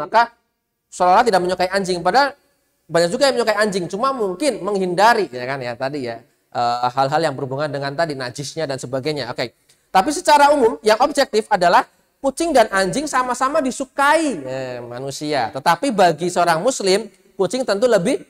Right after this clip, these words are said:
disukai ketimbang anjing. Ya tahu ya, kenapa tadi ya saya bilang ya, karena ada beberapa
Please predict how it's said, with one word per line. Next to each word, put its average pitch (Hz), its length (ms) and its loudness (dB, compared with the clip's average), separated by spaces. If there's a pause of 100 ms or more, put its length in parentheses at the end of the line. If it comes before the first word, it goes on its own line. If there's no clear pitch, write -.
(380)
disukai 160 560 0
ketimbang 151 400 -4
anjing. 143 320 -6
Ya 117 80 -12
tahu 208 320 6
ya, 175 160 2
kenapa 202 320 2
tadi 165 320 0
ya 135 80 -4
saya 147 160 -6
bilang 147 240 -4
ya, 127 80 -8
karena 185 400 2
ada 175 240 4
beberapa 143 320 -2